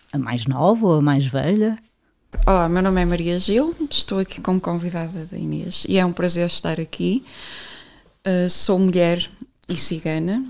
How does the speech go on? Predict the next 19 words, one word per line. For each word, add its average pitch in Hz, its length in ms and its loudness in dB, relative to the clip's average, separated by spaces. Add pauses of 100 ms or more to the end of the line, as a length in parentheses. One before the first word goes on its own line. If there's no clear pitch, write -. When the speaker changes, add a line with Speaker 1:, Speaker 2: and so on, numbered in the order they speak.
(360)
Speaker 2:
gosto 165 340 -2
muito 180 220 2
de - 60 -12
fazer 175 280 2
esta 170 500 2
apresentação 175 1080 2
de 170 100 -4
col-, 165 340 -6
de 170 100 -12
colocação 175 760 0 (180)
de, 175 300 2 (280)
do 165 240 -4
i, 185 240 4 (320)
neste, - 460 -2
né, 165 160 0
para, 160 320 -2
para 160 300 -2 (400)
posicionar 180 720 2 (160)
uma, 175 220 2